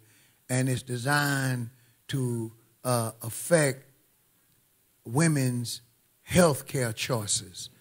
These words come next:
And, and so this is supposed to hurt us. But what they're not telling our Black people in the commercial, the funding that he cut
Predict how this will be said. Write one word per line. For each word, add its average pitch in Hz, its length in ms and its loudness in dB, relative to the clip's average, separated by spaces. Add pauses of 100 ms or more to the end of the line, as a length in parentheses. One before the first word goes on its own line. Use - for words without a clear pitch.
(500)
And, 120 520 0 (280)
and 123 320 0
so 135 280 2
this 139 280 2
is 123 100 -4
supposed 127 580 -4
to 113 140 -8 (320)
hurt 139 440 2
us. 120 460 2 (400)
But 139 120 2
what 139 280 0
they're 135 180 2
not 180 520 2
telling 139 300 4
our 113 260 -8 (540)
Black 123 300 0
people 113 220 0
in 120 120 0
the 113 80 -4
commercial, 107 480 -6 (500)
the 131 160 2
funding 202 580 6
that 135 180 4
he 123 140 2
cut 117 400 -4